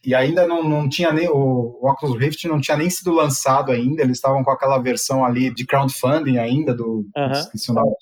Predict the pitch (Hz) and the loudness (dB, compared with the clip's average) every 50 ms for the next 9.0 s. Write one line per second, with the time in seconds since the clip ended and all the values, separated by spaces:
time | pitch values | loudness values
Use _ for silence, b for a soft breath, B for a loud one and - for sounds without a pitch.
0 | - - 117 117 113 110 - 113 104 107 107 101 104 101 101 104 107 113 _ - | -8 -6 -4 -4 -4 -2 -4 -4 -2 -2 -2 -2 -2 -6 -10 -14 -20 -20 _ -20
1 | 120 - - 185 - _ _ _ _ _ _ _ - - - 160 170 175 170 170 | -18 -16 -16 -16 -16 _ _ _ _ _ _ _ -10 -4 -2 0 2 4 2 4
2 | 165 160 139 - 165 156 151 143 147 147 - - 147 147 147 160 170 165 139 127 | 2 0 0 0 0 2 2 0 0 -2 -2 0 0 0 2 2 0 0 2 2
3 | 131 151 180 175 147 135 139 135 127 - 135 131 127 127 123 117 113 113 - - | 2 2 0 0 0 0 0 -2 -2 -2 -4 -2 -2 0 0 -2 -2 -4 -6 -12
4 | _ - 135 131 123 135 127 127 - - - - 151 151 151 147 139 156 151 139 | _ -6 -2 0 2 2 0 0 -4 -8 -4 0 2 2 2 2 0 -2 0 0
5 | 147 135 131 139 139 139 135 127 - - - 123 123 139 160 160 143 127 123 117 | 0 0 0 2 2 0 0 0 -4 -6 -2 0 0 2 2 2 0 0 0 2
6 | 113 123 135 175 185 - - 147 156 156 135 - - 160 185 214 196 180 190 202 | 2 2 2 0 0 -4 -4 -4 -2 -2 -2 -2 0 2 2 4 4 2 0 0
7 | - - - 185 160 165 190 226 220 233 254 254 - - 202 202 196 196 196 196 | -4 -4 -4 -2 0 0 0 0 0 -2 -2 -2 0 0 0 2 2 2 2 0
8 | 175 175 185 180 180 170 165 170 175 170 - - - - 170 160 151 - - - | 2 2 4 4 4 2 2 0 -2 -2 -4 -6 -2 0 0 0 0 -2 -4 -10